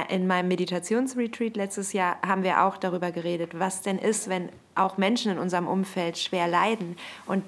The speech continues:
sich zum Beispiel nicht helfen lassen oder wir können ihnen nicht helfen.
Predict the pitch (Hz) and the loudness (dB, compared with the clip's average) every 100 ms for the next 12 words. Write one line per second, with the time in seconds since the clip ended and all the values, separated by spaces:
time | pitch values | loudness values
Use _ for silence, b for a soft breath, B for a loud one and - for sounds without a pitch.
0 | - 180 196 202 - 190 190 196 190 190 | -2 -2 -2 -4 -2 0 0 0 -2 0
1 | 196 196 190 190 202 156 175 180 185 226 | 0 0 2 2 2 0 0 0 0 2
2 | 240 196 - 165 156 156 160 160 147 156 | 4 2 0 -2 0 -2 -4 -4 -4 -4
3 | - 147 | -8 -12